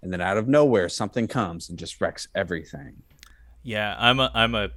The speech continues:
Speaker 2: total sucker for that format as well.
Speaker 1: Yes.
Speaker 2: Uh, I, I find it very cozy.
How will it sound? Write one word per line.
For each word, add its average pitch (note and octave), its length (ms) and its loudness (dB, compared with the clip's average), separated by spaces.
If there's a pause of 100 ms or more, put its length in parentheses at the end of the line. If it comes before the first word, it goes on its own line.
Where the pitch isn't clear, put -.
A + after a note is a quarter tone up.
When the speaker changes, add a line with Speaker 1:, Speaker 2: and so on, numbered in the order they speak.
(160)
Speaker 2:
total G2+ 320 -2
sucker F#2 400 -8
for G2 200 -10
that F#2 180 -6
format F#2 460 -8
as F2 140 -10
well. F2 200 2
Speaker 1:
Yes. - 360 0
Speaker 2:
Uh, F2 240 -4
I, G2 320 4
I G#2+ 40 4
find G#2 320 0
it G2+ 100 -6
very F2+ 240 -6
cozy. F2 560 -8